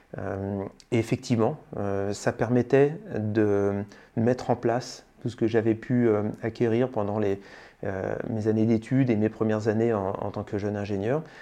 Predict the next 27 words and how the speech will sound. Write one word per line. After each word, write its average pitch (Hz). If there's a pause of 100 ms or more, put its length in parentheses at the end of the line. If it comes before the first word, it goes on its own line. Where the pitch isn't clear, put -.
(200)
Et 104
c'était 110
pour 117
moi 131
une 131
passerelle 123
intéressante, 117
parce 98
que -
ça -
permettait, 117 (460)
euh, 101 (160)
d'apporter, 127 (340)
euh, 101
cette -
méthodologie 120
à 127
un 113
métier 123
qui 143
était 113
en 104
pleine 131
transition, 117 (480)
euh, 101
la 113
brosserie. 113